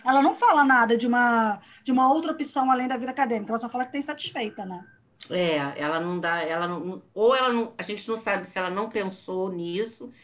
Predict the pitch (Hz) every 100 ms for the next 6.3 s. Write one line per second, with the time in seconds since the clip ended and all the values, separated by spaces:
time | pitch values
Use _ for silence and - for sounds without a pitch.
0 | _ - 196 190 220 - - - 196 196
1 | 196 185 180 180 175 202 240 - 277 294
2 | - _ _ _ - 202 214 - 233 226
3 | 220 220 240 233 247 233 - 220 226 240
4 | 240 262 - 226 226 254 247 247 262 240
5 | 240 269 277 285 247 220 220 - - 190
6 | 180 214